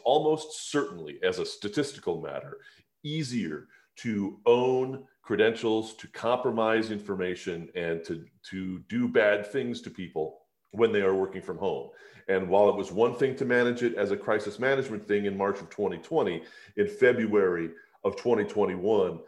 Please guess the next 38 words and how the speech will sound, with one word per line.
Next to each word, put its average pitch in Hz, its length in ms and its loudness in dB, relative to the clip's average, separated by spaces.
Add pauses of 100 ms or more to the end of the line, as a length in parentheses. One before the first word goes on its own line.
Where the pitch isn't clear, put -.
(220)
I 104 140 4
T 135 280 -6
managers 101 500 0
need 95 180 -6
to 95 60 -6
be 87 160 -8
more 92 300 4
proactive 107 540 4
about 80 360 2
understanding 110 840 0
the 90 80 -2
remote 92 360 0
environment 98 580 0
that 82 120 -6
they've 82 160 0
allowed 90 460 2
their 98 180 6
employees 95 580 -2
to - 120 -8
work 113 300 -4
in 69 260 -6 (260)
and 98 160 2
making 107 300 2
sure 104 240 0
that 101 180 8
it 92 120 0
is 92 320 -6 (260)
as 92 280 2
close 123 340 2
to 101 220 -4
as 90 200 0
secure 95 360 0
as 87 120 -2
the 85 140 -4
on-premise 85 640 -6
environment 78 440 -6 (380)
as 82 200 -2
it - 120 -4